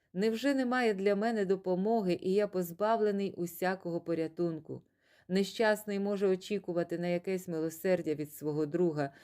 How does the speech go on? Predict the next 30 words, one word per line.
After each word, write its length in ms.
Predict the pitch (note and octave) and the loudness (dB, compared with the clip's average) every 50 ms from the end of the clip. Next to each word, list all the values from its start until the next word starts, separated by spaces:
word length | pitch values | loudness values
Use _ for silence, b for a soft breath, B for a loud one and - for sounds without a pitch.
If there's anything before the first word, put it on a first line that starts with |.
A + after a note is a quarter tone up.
| B B B | B B B
навіть 380 | F3+ F#3 F#3 F#3+ F#3 F#3+ F#3+ - | -2 0 2 2 2 2 2 0
якщо 360 | F#3 F3+ - - - G#3 G3 | 0 0 -2 0 2 2 2
цей 260 | G3 - F#3 F3 F3 | 2 2 2 2 2
друг 340 | D#3 D#3 F3+ G3 G3 F#3 F#3 - | 2 2 2 2 2 2 -2 -10
втратив 580 | - _ - E3+ E3+ F3 F3 F3 F3 E3+ D3+ | -12 _ 0 2 2 2 2 2 -2 -6 -6
страх 420 | - - _ - F#3 G3+ G3 F3+ - | -6 -12 _ -4 -2 -2 -2 -4 -6
перед 240 | - C3+ C#3 C3 - | -6 -4 -4 -4 -8
Вседержителем. 920 | - - - C#3 C3 C#3 C#3 C3+ C#3 D3 E3 D#3+ D#3+ - C3+ C3 C3 B2 - b b b b b b b b | -10 -8 -8 -6 -4 -4 -4 -4 -2 0 0 0 0 0 -2 -2 -2 -4 -6 b b b b b b b b
Мої 340 | E3 F3 F3+ F3+ F#3 G3 G3+ | 0 2 4 4 6 4 2
ж 120 | F3+ F#3 | 2 0
брати 440 | E3 F3 F3 F3 E3+ F3 F#3 F#3 F#3 | 2 4 4 4 2 2 2 2 2
виявились 760 | E3+ D#3+ E3 E3+ F3 F3 E3+ E3 E3 D#3 D#3 D#3+ D#3 - _ - | 4 2 2 2 4 4 4 2 2 2 2 0 -2 -8 _ -14
зрадливі, 880 | D3+ C#3+ D3+ D#3+ E3 D#3+ D3+ D3+ D#3 D#3+ F3 G3 G3 F3 C3+ C3 - b b b b b b | -8 -4 -2 0 0 0 0 -2 0 2 2 2 2 0 0 -4 -8 b b b b b b
наче 380 | E3 E3 D#3+ D#3+ D#3 - E3 | -4 -4 -4 -4 -2 -2 -2
весняні 500 | D3 D#3 D3+ D3+ - D#3+ D#3 D#3 E3 F3 | -2 -2 -4 -6 -8 -6 -6 -4 -4 -4
потоки, 680 | F3 - D#3 D3+ D3+ - E3+ F3+ F3+ F3 F3+ - - - b b b b b b | -2 -2 -4 -4 -2 0 2 2 2 2 0 -6 -10 -10 b b b b b b
немов 340 | D#3+ E3+ E3+ F3 F3+ F3+ F3 | -4 0 0 2 2 0 -2
струмки, 760 | - - _ F3+ F3 E3+ E3+ E3 - _ F#3+ G3 F#3+ F3+ D#3 | -4 -6 _ 2 2 2 2 -2 -4 _ 0 2 2 2 0
що 240 | D3 - - C#3+ C#3 | -2 -6 -6 -6 -6
в 80 | C3 | -6
полі 360 | C3+ _ - C#3+ D3+ D#3 D3 C#3+ | -10 _ -4 -2 -2 0 -2 -2
протікають. 840 | C#3+ - C#3+ C#3+ - C#3+ C#3 - D#3+ D#3+ E3+ D#3+ C#3 B2 B2 - _ _ _ _ _ _ | -4 -6 -8 -8 -8 -10 -10 -6 -4 -4 -2 -2 -4 -4 -6 -12 _ _ _ _ _ _
Вони 140 | - G3 G3+ | -2 -2 -2
темніші 600 | G3 - F#3+ F#3 F#3 F#3 G3+ G#3 G3+ - - F#3 | 2 4 4 4 4 2 0 0 -2 0 0 2
від 180 | F3 F#3 F3+ - | 2 0 -2 -2
криги, 440 | _ - G3 G#3+ A3 G#3 F3+ E3+ C#3+ | _ 0 2 4 4 4 2 0 -2
під 240 | - D#3+ C#3 C3+ | -4 -6 -4 -2
якою 400 | D#3 D3+ D3+ D#3 E3+ E3+ E3 D#3+ | -2 -2 0 0 0 0 2 0
ховається 680 | D#3+ D#3+ - D3 C#3+ D#3+ D#3+ E3 D#3 D#3 D3+ - E3 D#3 | 0 -2 -4 -4 -2 0 0 0 0 -2 -2 -2 -6 -6
сніг, 460 | D3+ - - F#3+ G3 G#3 G3 D3 C3 | -6 -6 -8 -6 -2 -2 -2 -2 -4